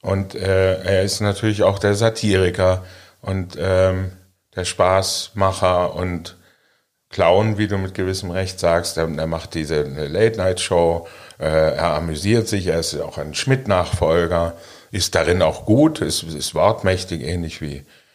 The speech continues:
Böhmermann, äh, eloquent. Ähm, und er macht gern Witze, ne? Und er macht auch gern oberflächliche Witze. Das alles klingt ja an.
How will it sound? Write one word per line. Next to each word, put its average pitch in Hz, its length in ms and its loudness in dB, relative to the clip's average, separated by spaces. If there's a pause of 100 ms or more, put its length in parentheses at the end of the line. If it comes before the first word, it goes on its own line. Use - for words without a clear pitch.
(200)
Böhmermann, 87 800 0 (100)
äh, 80 240 -4
eloquent. 98 880 0 (320)
Ähm, 127 760 -4
und 131 140 0
er 127 80 6
macht 127 280 0
gern 110 320 4
Witze, 90 600 0
ne? 117 240 2
Und 104 240 -2
er 98 80 4
macht 107 240 -2
auch 92 180 -2
gern 90 320 0
oberflächliche 82 760 -2
Witze. 76 340 -10
Das 110 220 0
alles 135 280 0
klingt 135 300 -4
ja 80 140 0
an. 135 260 -2